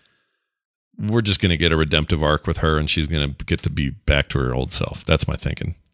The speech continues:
I could be wrong, and that may sound too easy and cheap, but I like Christy Golden's, uh, methods, and she could probably pull this one off. But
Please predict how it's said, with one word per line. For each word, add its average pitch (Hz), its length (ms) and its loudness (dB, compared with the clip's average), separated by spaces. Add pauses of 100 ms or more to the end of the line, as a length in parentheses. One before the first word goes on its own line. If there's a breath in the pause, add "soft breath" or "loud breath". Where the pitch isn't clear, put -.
(260)
I 87 60 2
could 127 160 2
be 95 100 4
wrong, 62 280 -2 (260)
and 117 120 0
that 120 100 0
may 113 160 0
sound 98 400 2
too 104 160 2
easy 85 260 2
and 76 80 0
cheap, 78 280 -2
but 90 120 2
I 92 60 4
like 92 220 2
Christy 87 240 0
Golden's, 82 360 0 (140)
uh, 78 260 2 (480 soft breath)
methods, 92 540 2 (220)
and 82 280 2
she - 120 -2
could 82 120 -4
probably 82 260 2
pull 82 160 2
this 78 140 0
one 80 120 0
off. 82 260 -2 (560)
But 76 300 -2